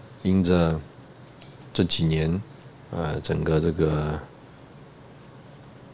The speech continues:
应该是国际的情势啊，所以原来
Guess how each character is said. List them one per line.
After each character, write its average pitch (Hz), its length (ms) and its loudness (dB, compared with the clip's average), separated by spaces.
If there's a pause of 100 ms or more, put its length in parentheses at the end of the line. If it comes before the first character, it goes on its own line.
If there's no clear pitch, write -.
(1600)
应 92 120 4
该 92 140 6
是 90 280 4
国 82 200 2
际 92 240 4
的 80 320 2 (320)
情 85 260 2
势 92 260 2
啊， 82 140 0 (1600)
所 - 180 4
以 101 120 8
原 95 240 6
来 92 280 6